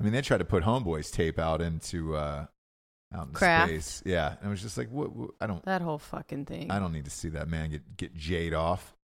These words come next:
Speaker 1: Um, we got a,
Speaker 2: Mm.
Speaker 1: we got, we, we got a, a piece of hate mail, though, for the first time ever.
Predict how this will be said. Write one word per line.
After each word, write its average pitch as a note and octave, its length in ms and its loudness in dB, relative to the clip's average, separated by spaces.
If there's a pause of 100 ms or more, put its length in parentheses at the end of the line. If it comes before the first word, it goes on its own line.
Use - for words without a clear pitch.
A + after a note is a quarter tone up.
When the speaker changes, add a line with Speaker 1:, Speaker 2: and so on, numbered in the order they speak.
(500)
Speaker 1:
Um, F#3 260 2
we F#3 100 8
got F#3 160 6
a, E3+ 180 4
Speaker 2:
Mm. D#3 340 -4
Speaker 1:
we A#2+ 100 0
got, E3 220 4
we, A#2+ 120 2
we B2 220 -2
got E3+ 120 2
a, F2+ 160 2 (160)
a - 160 -10
piece - 340 -4
of D#2+ 80 2
hate B2+ 300 2
mail, E2+ 220 0
though, E2+ 260 0 (640)
for F2 100 -6
the D#2+ 60 -6
first E2+ 300 -2
time E2+ 300 -4 (260)
ever. G2+ 300 -2